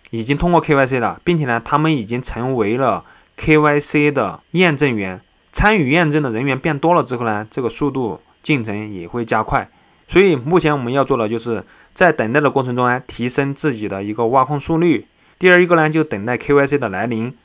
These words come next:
让我们自己通过K Y C。那么第三呢，就是通过K Y C了之后，能申请成为验证员的，就成为验证员。这样的话，会加快整体K Y C的流程。那么最后一点呢，就是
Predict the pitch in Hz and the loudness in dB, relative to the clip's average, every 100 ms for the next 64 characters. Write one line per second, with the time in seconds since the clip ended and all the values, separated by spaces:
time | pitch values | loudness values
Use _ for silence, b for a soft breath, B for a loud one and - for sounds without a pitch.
0 | _ 147 143 101 117 123 147 104 - 143 | _ 0 0 -2 -6 -6 -4 -6 -6 -4
1 | 139 143 135 127 131 127 b b b b | 0 2 2 2 -2 -4 b b b b
2 | 165 175 175 - 196 165 170 170 170 160 | 2 2 2 -2 -2 4 4 6 4 2
3 | 151 147 208 202 - 165 160 160 147 123 | 0 2 2 2 2 2 2 4 2 2
4 | 127 151 104 b b 110 117 143 170 180 | 2 2 2 b b -2 0 0 2 2
5 | 202 226 226 - - 104 95 - - - | 2 0 -4 -6 -6 -6 -10 -14 -10 -6
6 | 120 147 107 117 147 156 131 120 95 104 | -4 -2 -2 -2 0 0 -2 -4 -4 -8
7 | 85 - 110 - - 110 113 127 139 120 | -8 -8 -8 -8 -10 -6 -4 -4 -4 -4
8 | 110 95 101 b b 170 127 107 117 - | -4 -6 -10 b b 2 2 2 0 2
9 | 139 110 156 143 143 - 143 98 _ _ | 0 0 2 4 4 0 -2 -4 _ _
10 | - - 104 170 - 90 - 117 113 120 | -8 -6 -4 -6 -6 -10 -6 -4 -4 -4
11 | 101 92 113 117 113 - b b b - | -6 -6 -4 -4 -4 -8 b b b -2
12 | 180 190 185 202 190 190 160 120 135 127 | 4 4 6 4 4 2 2 0 0 -2
13 | 127 | -2